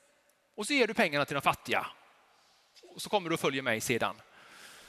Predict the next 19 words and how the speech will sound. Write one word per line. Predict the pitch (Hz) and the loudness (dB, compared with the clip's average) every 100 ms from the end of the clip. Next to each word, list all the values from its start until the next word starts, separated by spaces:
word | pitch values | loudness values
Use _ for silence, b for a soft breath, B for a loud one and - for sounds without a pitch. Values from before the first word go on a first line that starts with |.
| B B B - | B B B -14
Och | 139 | -8
så | |
står | 147 170 147 | -4 -2 0
det | |
då | 143 127 | 4 4
att | 135 | 4
mannen, | 147 131 123 127 | 2 2 2 -2
han | 127 120 117 | -2 -4 -4
mörknade | 139 143 123 113 - - 104 107 107 117 117 | 2 2 2 -2 -6 -8 -4 0 2 4 2
liksom. | 107 - 113 107 B B B B B B _ _ _ _ _ _ | 0 -6 -8 -10 B B B B B B _ _ _ _ _ _
Han | - | -10
säger | - 123 107 107 | 0 2 2 -2
ingenting | 104 - 104 | -6 -8 -10
mer | 107 101 104 | -8 -8 -6
utan | 104 - 101 | -8 -12 -12
han | 104 | -10
försvinner | - 110 - 107 92 92 95 | -8 -6 -6 -8 -10 -12 -10
iväg. | 104 107 175 123 110 - - _ B B B B B B B B B _ _ _ b b | -4 -2 0 -2 -4 -8 -8 _ B B B B B B B B B _ _ _ b b
Eh, | 117 107 104 | -4 -2 -4